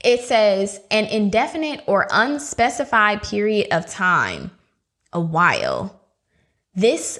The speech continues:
most beautiful soul who walked with me for a season in this world." That's the sentence they use. In Middle English from Old French, season from Latin means, s-, so all of those,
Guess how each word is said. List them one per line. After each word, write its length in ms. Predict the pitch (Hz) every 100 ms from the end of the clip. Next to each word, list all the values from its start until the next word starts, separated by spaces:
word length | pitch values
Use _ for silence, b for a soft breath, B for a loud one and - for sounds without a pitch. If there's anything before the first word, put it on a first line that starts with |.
| -
most 580 | 180 190 196 - - 170
beautiful 440 | 190 247 - 233
soul 480 | - - 165 139 160
who 100 | 165
walked 420 | 156 160 180 -
with 160 | 180 170
me 200 | 160 160
for 240 | 147 143
a 140 | 143 156
season 880 | - - 196 202 190 190 190 190 -
in 240 | - 143 151
this 280 | 131 -
world." 300 | - 123 80
That's 260 | - 151 -
the 280 | 165 151 147
sentence 640 | - - 143 - 143 -
they 120 | -
use. 480 | 71 50 - - - B B B B B
In 280 | 196 190 180
Middle 200 | 185 185
English 420 | 175 165 139 -
from 200 | 165 - -
Old 260 | 170 170
French, 560 | - - 156 135 - - B B
season 840 | - - - 240 262 185 107 - 180
from 260 | - 156
Latin 760 | 151 165 185 175 - 143 95 82 b b b b _ _ -
means, 520 | 175 165 160 160 - _
s-, 500 | - - - - - -
so 180 | - 151
all 200 | 175 160
of 80 |
those, 320 | 143 - -